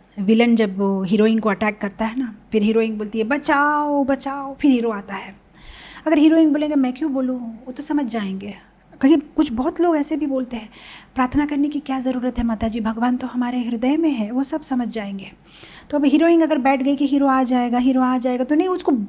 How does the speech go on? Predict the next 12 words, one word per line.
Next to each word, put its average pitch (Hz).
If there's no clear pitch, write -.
चिल्लाना 226
तो 339
पड़ेगा, 359
"बचाओ, 320
बचाओ", 285
तभी 285
तो 359
वो 349
आएगा 359
एकदम 285
दीवार 226
को 254